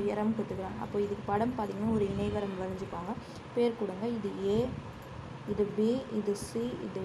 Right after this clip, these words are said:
டி. அடிப்பக்கம் சொல்லிட்டு இருக்காங்க. அப்போ அடிப்பக்கம் வந்து பதினெட்டு சென்டிமீட்டர்.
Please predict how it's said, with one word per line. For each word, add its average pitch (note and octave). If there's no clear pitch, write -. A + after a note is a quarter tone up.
டி. G3
அடிப்பக்கம் B3
சொல்லிட்டு G#3
இருக்காங்க. A#3+
அப்போ G#3+
அடிப்பக்கம் G#3
வந்து F#3+
பதினெட்டு G#3+
சென்டிமீட்டர். F#3